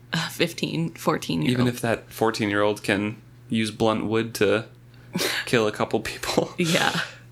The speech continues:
Speaker 2: Um, but, uh, Chade spreads a tale that they had probably died from eating spoiled fish because rumors of, like, these dead Forged Ones laying around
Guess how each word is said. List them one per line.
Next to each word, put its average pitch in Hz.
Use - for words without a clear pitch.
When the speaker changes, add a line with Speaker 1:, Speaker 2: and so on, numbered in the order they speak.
Speaker 2:
Um, 123
but, 139
uh, 131
Chade 151
spreads 143
a 143
tale 131
that 117
they 110
had 117
probably 123
died 113
from -
eating 110
spoiled 101
fish -
because 107
rumors 117
of, 110
like, 104
these 110
dead 104
Forged 117
Ones 104
laying 101
around 101